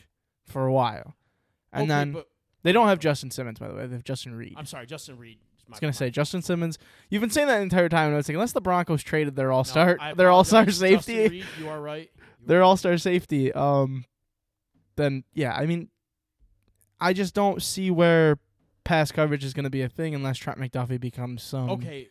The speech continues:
Speaker 2: so what would you consider to be more important in a defense? Pressure or coverage on the back end?
Speaker 1: More important?
Speaker 2: Yeah.
Speaker 1: Well, if I'm going against the Chiefs, I'd say probably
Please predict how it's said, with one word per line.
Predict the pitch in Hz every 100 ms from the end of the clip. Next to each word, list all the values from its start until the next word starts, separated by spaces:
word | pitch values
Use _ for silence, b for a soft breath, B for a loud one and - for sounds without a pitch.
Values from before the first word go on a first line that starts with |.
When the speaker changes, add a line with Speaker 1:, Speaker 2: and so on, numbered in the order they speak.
| _
Speaker 2:
so | - -
what | 165 170
would | 202 165
you | 214
consider | 175 185 - 175 156
to |
be | 143 143
more | 135 139
important | 135 127 101 101 _ _ 151
in |
a | 127
defense? | 117 110 101 82 - _ _
Pressure | - 165 175 247 262 - _ _ _ _ _ -
or | 147
coverage | 165 170 151 143
on | 135
the | 123
back | 110 90
end? | 78 _ _ _ _ _ _ _ _ _ _ _ _ _ _ _ _ _ _ _ _ _ _ _ _ _ -
Speaker 1:
More | 135 131 127 147
important? | 196 190 208 208 220 226 -
Speaker 2:
Yeah. | 143 92 _ _ _ _ _ _ _ _ _ _ _ _ _ _ _ _
Speaker 1:
Well, | - 143
if |
I'm | 170
going | 180 170
against | 160 143
the | 131
Chiefs, | - 165 143 135
I'd | 131
say | - 123
probably | - 127 120 123